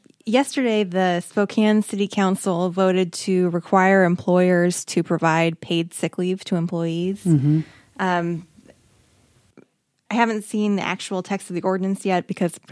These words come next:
Speaker 1: I guess it was voted on very late last night and there were some amendments. So I'm
Speaker 2: Mm.
Speaker 1: not exactly sure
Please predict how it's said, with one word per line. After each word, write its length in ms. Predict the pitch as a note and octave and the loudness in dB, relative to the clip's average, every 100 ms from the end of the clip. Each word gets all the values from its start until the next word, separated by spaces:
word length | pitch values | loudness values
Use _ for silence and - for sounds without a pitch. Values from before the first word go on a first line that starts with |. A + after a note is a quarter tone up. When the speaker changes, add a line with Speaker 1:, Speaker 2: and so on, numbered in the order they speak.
| - | -10
Speaker 1:
I 80 | - | 0
guess 160 | F#3 F#3+ | 2 4
it 20 | |
was 120 | F#3+ | 2
voted 320 | F3 F#3 F3+ | 6 6 6
on 200 | F3 E3+ | 4 2
very 280 | E3+ F3 E3+ | 4 4 4
late 180 | E3 E3 | 2 0
last 320 | - E3 - | 2 0 2
night 160 | F3 D#3+ | 0 2
and 80 | E3+ | 0
there 60 | |
were 100 | D#3+ | -2
some 140 | - E3 | 0 0
amendments. 580 | E3 E3 D#3+ E3 - | 0 0 0 -2 -4
So 160 | - F3 | -4 2
I'm 80 | E3+ | 6
Speaker 2:
Mm. 40 | |
Speaker 1:
not 280 | E3+ E3+ - - | 6 4 -4 -6
exactly 460 | F#3+ F#3 F#3+ G3+ | -2 0 0 -2
sure 420 | F#3+ G3 F3+ F3 | -4 -2 2 2